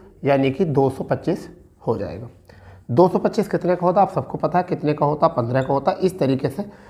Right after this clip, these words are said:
हमने दो क्वेश्चन के माध्यम से बेसिक कॉन्सेप्ट सीख लिया है,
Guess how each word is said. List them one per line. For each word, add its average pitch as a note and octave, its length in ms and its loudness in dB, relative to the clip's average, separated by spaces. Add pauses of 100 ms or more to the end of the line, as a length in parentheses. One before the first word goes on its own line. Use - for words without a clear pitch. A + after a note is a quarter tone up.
(140)
हमने G3 260 6
दो F3 180 6
क्वेश्चन F3+ 320 0
के D#3 120 -4
माध्यम D3 340 2
से F3+ 160 0
बेसिक D#3+ 420 0 (340)
कॉन्सेप्ट E3 360 2
सीख C#3 240 -2
लिया E3 180 6
है, F#3 160 -4